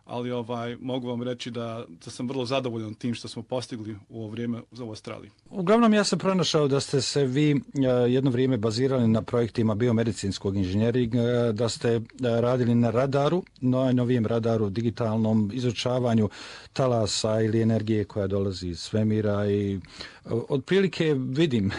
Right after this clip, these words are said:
Speaker 2: <laughs> širok dijapazon interesa. Kako biste vi opisali,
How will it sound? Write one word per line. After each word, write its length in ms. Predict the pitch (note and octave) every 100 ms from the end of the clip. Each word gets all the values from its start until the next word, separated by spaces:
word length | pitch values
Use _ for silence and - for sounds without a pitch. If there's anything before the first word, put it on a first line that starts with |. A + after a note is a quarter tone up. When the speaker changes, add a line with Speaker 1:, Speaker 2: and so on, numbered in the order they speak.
| G3
Speaker 2:
<laughs> 220 | C#3 A2+
širok 220 | E3 D#3
dijapazon 540 | C3+ C3 D3+ D#3 C#3+ C#3
interesa. 580 | D#3 A#2+ A2 G#2 A#2 G2+ - _ _ -
Kako 260 | - E3 D#3
biste 240 | C3 -
vi 140 | D3+ D#3+
opisali, 460 | C3 C3+ - C3